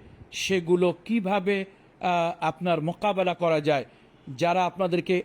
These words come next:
অত্যাচার করেছে, নির্যাতন করেছে, যারা নির্যাতনের স্টিম রুলার চালিয়ে আপনাদেরকে, আপনার, আপনার পরিবার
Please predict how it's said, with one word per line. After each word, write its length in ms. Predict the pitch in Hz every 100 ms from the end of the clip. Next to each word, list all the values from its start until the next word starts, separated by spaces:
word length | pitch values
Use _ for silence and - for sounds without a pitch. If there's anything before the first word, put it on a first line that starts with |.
| -
অত্যাচার 600 | 175 - 196 - 208 190
করেছে, 460 | 185 165 147 175 151
নির্যাতন 880 | 156 185 151 123 202 214 214 202
করেছে, 500 | 175 180 170 - 160 - - - -
যারা 280 | 135 185 185
নির্যাতনের 800 | 165 190 143 190 185 196 190 185
স্টিম 800 | - - - - 190 240 247 214
রুলার 320 | 208 202 185 -
চালিয়ে 460 | 202 180 180 156 113 - - -
আপনাদেরকে, 760 | 151 165 180 175 175 185 175 151 - - -
আপনার, 420 | 156 175 180 160 -
আপনার 320 | 160 - 180
পরিবার 480 | - 185 180 185 175